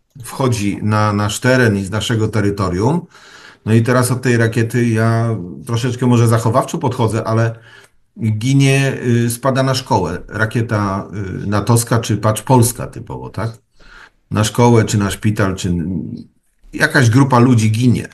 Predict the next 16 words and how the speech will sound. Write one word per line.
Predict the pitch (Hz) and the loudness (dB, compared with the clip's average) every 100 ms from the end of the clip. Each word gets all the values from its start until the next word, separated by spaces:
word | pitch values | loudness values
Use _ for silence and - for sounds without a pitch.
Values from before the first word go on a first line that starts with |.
| _ _ _ _ _ _ _ | _ _ _ _ _ _ _
Kto | - - 127 | -6 -2 0
weźmie | 135 135 | 0 0
za | 123 117 | 0 0
to | 131 | 0
odpowiedzialność? | 117 - 135 139 135 82 71 - - - _ _ _ _ - - _ _ - _ _ - | -2 -4 -4 -2 0 -2 -4 -10 -16 -20 _ _ _ _ -20 -20 _ _ -20 _ _ 0
Myślę, | 123 165 135 | 2 4 4
że | 135 | 4
to | 139 | 4
byłaby | 131 135 131 127 | 4 4 4 2
tak | 131 113 | 0 0
zwana, | 117 131 131 123 - | 0 0 -2 -4 0
mm, | 120 117 117 113 - _ _ _ _ _ _ _ _ _ _ _ _ _ _ _ _ - - - - - 165 - | 4 4 4 0 -8 _ _ _ _ _ _ _ _ _ _ _ _ _ _ _ _ -20 -20 -20 -18 -20 -14 -6
no, | 135 | -4
ucieszyłby | 135 - 220 220 185 180 | -2 4 4 4 2 2
się | 180 | 0
prawdopodobnie | 165 165 156 139 151 147 143 147 143 | 0 0 -2 -2 0 0 0 -4 -4